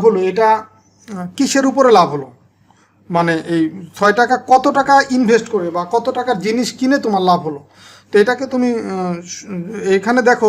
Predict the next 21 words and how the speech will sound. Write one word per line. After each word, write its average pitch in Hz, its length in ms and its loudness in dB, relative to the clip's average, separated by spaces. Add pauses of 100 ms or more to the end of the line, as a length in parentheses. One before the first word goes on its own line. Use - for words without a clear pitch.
যে 202 140 2 (140)
এটা 202 200 0
হচ্ছে 247 180 -4
বিক্রয় 247 360 4
মূল্য, 156 140 0 (680)
এই 180 140 0 (400)
ছাপ্পান্ন 202 480 2
এটা 240 120 2
ছিল 240 220 -2
কি 208 120 -4
বিক্রয় 220 480 2
মূল্য, 208 200 4 (1200)
আর 180 120 0 (260)
এই 180 60 -2 (120)
পঞ্চাশ 269 320 4 (100)
যেটা, 220 160 2 (120)
সেটা 214 260 0
ছিল 240 120 0 (120)
কি? 262 60 -4 (120)
ক্রয় 240 260 6
মূল্য। 175 160 2